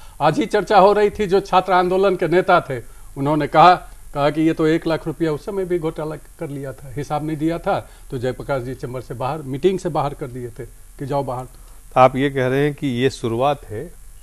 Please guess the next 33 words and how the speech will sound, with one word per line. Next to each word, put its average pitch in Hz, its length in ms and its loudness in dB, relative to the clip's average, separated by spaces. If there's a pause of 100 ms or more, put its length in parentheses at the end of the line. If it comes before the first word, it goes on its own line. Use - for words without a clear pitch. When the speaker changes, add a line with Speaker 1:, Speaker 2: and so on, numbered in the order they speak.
(220)
Speaker 2:
और 135 140 0
भी 123 140 -4
लोग 135 220 -2
आएंगे? 107 340 -6 (440)
Speaker 1:
हाँ, - 480 4 (260)
Speaker 2:
और 135 120 0
भी 147 60 2
Speaker 1:
निश्च-, 143 120 2
Speaker 2:
लोग 123 180 -6
पकड़े 127 160 -2
Speaker 1:
निश्च-, 180 180 4
Speaker 2:
जाएंगे? 107 180 -4
Speaker 1:
निश्चित 262 460 0
रूप 226 200 8
से। - 180 2
Speaker 2:
उपेंद्र 196 340 6
जी, 110 160 0 (400)
जो 135 180 2
मेरा 208 260 4
सवाल 120 400 6
है - 320 -10 (800)
कि 135 220 2
लालू 170 260 6
या 196 100 6
पा-, 160 240 2
प्रसाद 160 340 2
यादव 151 240 4
को 160 120 -4
तो 156 80 -4
चलिए 147 240 0
सजा 135 260 2
हो 110 220 0
गई, 113 280 -2